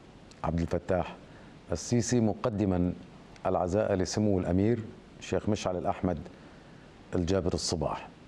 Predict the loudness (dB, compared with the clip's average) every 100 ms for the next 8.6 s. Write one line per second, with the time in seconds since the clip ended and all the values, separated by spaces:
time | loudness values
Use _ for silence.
0 | -20 -20 -20 -20 -20 -10 -2 0 0 -2
1 | -6 -18 -20 -20 -18 -18 -8 0 2 4
2 | 4 4 2 2 0 2 -2 -4 -14 -20
3 | -20 -12 -2 2 4 4 2 0 -2 -6
4 | -12 -20 -20 -20 -20 -10 -6 -2 0 2
5 | 2 2 4 4 4 2 -4 -16 -18 -20
6 | -6 0 2 2 2 2 0 -4 -20 -20
7 | -20 -20 -20 -20 -20 -20 -20 -20 -4 -2
8 | 0 0 0 0 0